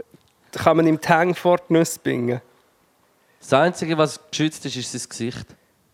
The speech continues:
Speaker 1: Und die Hoden.
Speaker 2: Nein.
Speaker 1: Die Hoden nicht.
Speaker 2: Mhm.
Speaker 1: Schau, nein, es geht nicht. Ich bin dagegen. <laughs> Ich kann nicht,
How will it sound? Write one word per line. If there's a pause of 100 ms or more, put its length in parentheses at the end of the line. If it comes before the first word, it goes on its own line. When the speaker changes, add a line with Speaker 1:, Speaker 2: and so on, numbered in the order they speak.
(160)
Speaker 1:
Und (840)
die
Hoden. (120)
Speaker 2:
Nein. (600)
Speaker 1:
Die
Hoden
nicht.
Speaker 2:
Mhm. (280)
Speaker 1:
Schau,
nein,
es
geht
nicht. (240)
Ich
bin (120)
dagegen.
<laughs> (2000)
Ich
kann
nicht,